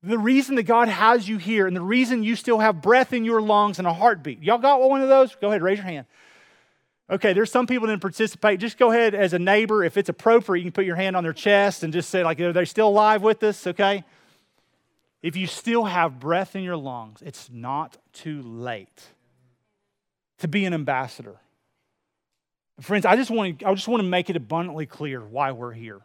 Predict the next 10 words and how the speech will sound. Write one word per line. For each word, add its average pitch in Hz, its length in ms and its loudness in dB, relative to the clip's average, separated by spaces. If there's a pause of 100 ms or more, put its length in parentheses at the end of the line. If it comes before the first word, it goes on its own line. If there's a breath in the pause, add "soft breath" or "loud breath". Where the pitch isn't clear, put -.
(1300)
It's - 140 -14
to 175 80 -8
be 185 120 -6
on 143 200 -6
mission. 120 360 -18 (2750)
To - 80 -16
be 220 100 0
on 170 200 -2
mission. 160 360 -6
I, 214 200 -16